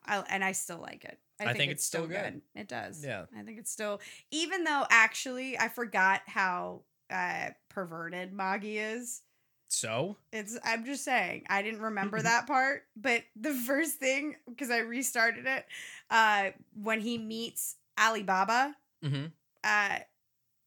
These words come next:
Speaker 1: wait, who's Aladdin? He's Aladdin.
Speaker 2: I don't know.
Speaker 1: Okay, anyway, somebody's Aladdin, but then there's also Alibaba, and I'm like,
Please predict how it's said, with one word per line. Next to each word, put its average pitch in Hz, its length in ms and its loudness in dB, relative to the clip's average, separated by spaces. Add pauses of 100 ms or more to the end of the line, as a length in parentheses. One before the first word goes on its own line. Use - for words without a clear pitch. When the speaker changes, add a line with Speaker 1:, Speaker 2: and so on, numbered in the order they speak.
(280)
Speaker 1:
wait, 262 280 -6
who's 311 280 -8
Aladdin? 226 580 -8 (1300)
He's 294 260 -2
Aladdin. - 560 -8 (680)
Speaker 2:
I 165 40 -8
don't 220 160 -8
know. 135 220 -6 (360)
Speaker 1:
Okay, 185 400 -4
anyway, 185 460 -2
somebody's 285 440 0
Aladdin, 180 500 0
but 175 200 -8
then 208 140 -2
there's 196 220 -2
also 190 340 0
Alibaba, 170 800 -2
and 180 120 -8
I'm 180 120 -10
like, 175 200 -8